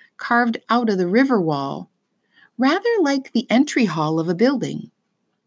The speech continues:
It was perhaps eight feet wide and eight feet high, and would have been invisible from anywhere else in the pipeworks.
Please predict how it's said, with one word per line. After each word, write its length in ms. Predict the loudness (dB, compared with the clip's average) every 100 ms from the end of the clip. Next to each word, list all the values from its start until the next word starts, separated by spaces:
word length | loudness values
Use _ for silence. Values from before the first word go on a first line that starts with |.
| _ _ _
It 100 | 0
was 160 | 0 -2
perhaps 480 | -2 0 -2 -4 -2
eight 260 | -2 -2 -2
feet 240 | -2 0
wide 460 | 0 0 0 -4 -10 _
and 120 | -6 -4
eight 220 | -6 -6
feet 200 | -6 -4
high, 440 | -2 -2 -4 -8 _ _ _ _ _ _ -2
and 160 | 0 2
would 160 | 2
have 140 | 2 4
been 160 | 2
invisible 560 | 4 2 2 2 0 -2
from 240 | -2 -6 -6 0
anywhere 400 | 4 4 4 4
else 260 | 2 0
in 80 | -2
the 60 | -2
pipeworks. 760 | -2 -4 -6 -10 -8 -6 -6